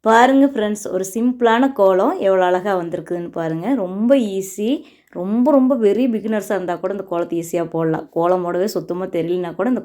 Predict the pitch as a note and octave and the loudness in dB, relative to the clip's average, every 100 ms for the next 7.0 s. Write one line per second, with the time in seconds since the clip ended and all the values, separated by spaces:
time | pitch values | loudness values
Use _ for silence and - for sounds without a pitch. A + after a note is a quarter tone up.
0 | E3 E3 D3 D#3+ D#3+ F3+ C#4+ - _ _ | -4 -4 -4 -4 0 0 -2 -6 _ _
1 | _ _ G#3 A3+ A3 G#3+ D#4+ - _ _ | _ _ 2 2 2 2 -2 -4 _ _
2 | _ _ A#3 A#3+ A#3+ C4+ C#4+ B3+ C4 A3+ | _ _ -2 0 0 0 4 4 4 4
3 | F#3+ G3 G3 A#3 A3+ A#3+ E4+ - - G3+ | 2 2 0 -4 -2 -2 -2 -6 -6 -2
4 | G3+ G3 F#3 G#3 G#3 G#3+ G#3+ G3+ C4 C#4 | 0 -2 -2 -2 0 0 -2 -2 -2 0
5 | F#3 - G3 F#3+ F3+ F#3 G3 C#4 - F3 | -2 -4 -6 -4 -6 -6 -2 -2 -2 -4
6 | F3+ F#3 C4+ - _ _ _ A3 A3+ A3+ | -2 0 -2 -4 _ _ _ -2 2 4